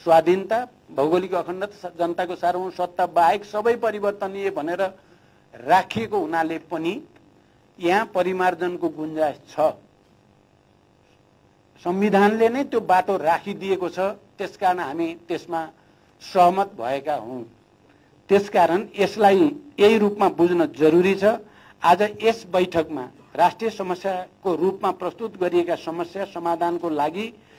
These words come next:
यहाँ छलफलको क्रममा जति सुझावहरू आएका छन्, धेरै महत्त्वपूर्ण सुझावहरू पनि यहाँ प्रस्तुत भएका छन्। म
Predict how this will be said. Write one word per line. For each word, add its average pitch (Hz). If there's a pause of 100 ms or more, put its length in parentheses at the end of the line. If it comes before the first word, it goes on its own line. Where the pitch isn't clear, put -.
(440)
यहाँ 180
छलफलको 190
क्रममा 175 (880)
जति 180
सुझावहरू 180
आएका 156
छन्, 196
धेरै 160
महत्त्वपूर्ण 170
सुझावहरू 160
पनि 190
यहाँ 156
प्रस्तुत 151
भएका 143
छन्। 170 (1700)
म 170